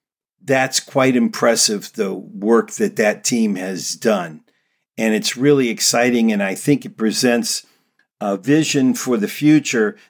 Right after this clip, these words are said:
that is really comprehensive and all, again, about serving the customer's needs of actually creating thing, tools that,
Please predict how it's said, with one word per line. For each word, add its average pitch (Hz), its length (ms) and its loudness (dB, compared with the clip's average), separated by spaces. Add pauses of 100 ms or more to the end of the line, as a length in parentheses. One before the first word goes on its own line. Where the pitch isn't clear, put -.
that 110 140 0
is 107 180 -2
really 135 300 4
comprehensive 120 1300 -2 (320)
and 110 280 2
all, 127 280 4
again, 113 680 -2
about 104 400 0
serving 113 580 0
the 101 100 -2
customer's 110 760 -2
needs 104 500 -2 (380)
of 101 320 -2 (300)
actually 117 520 0
creating 113 440 2
thing, 113 360 2
tools 117 560 0
that, 104 260 -6